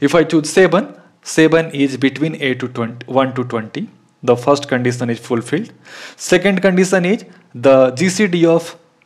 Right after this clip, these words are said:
uh, twenty and seven is always going to be one. So I have choose just a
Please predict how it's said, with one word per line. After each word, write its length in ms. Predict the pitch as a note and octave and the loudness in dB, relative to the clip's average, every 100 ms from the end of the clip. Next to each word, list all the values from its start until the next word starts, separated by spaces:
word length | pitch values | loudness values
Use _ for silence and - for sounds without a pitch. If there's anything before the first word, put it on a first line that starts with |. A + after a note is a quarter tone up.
| _ | _
uh, 240 | C3 B2+ | 0 0
twenty 680 | B2 E3 F3+ F#3 E3+ D#3 - | 2 2 2 2 0 -2 -4
and 180 | C3 A#2+ | -6 -4
seven 440 | - D#3 A#2 A#2+ | 0 2 0 -6
is 180 | B2 A#2+ | -8 -6
always 320 | B2 B2 B2 | -4 -4 -6
going 180 | A#2+ A2+ | -8 -10
to 100 | G#2+ | -12
be 100 | G#2+ | -12
one. 260 | A2 A2 G#2+ | -10 -10 -14
So 160 | - B2+ | 0 4
I 80 | |
have 220 | B2 C3 - | 4 2 2
choose 280 | G3 F3+ | 2 2
just 380 | - B2+ B2+ - | 0 -2 -2 -4
a 60 | - | -12